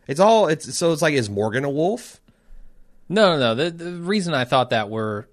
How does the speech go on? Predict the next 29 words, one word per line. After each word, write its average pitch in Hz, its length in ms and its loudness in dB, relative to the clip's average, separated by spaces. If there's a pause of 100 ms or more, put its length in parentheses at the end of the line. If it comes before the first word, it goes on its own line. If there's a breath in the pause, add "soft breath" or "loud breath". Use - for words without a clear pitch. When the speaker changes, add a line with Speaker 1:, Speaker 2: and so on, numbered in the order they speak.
Speaker 2:
was 127 380 -4
way 147 320 6
before 107 340 -2
any 107 160 -2
of 92 100 -6
this 92 120 -10
shit 90 160 -12
was 87 120 -16
espoused, - 420 -16
Speaker 1:
No, 175 120 2
I 170 140 8
Speaker 2:
right? 151 80 -2
Speaker 1:
get 151 80 2
Speaker 2:
Like, 123 140 4
Speaker 1:
it. 120 40 -2
Speaker 2:
I, 120 220 0 (500 soft breath)
there 131 300 0
were, 120 360 2
there 120 200 0
were 113 120 -2
clues 190 420 2
that 151 120 -4
maybe 147 340 0
could 147 200 -2
have 135 100 -4
been 139 160 -4
clues, 135 340 -2
maybe 117 240 -2
not. 113 440 -2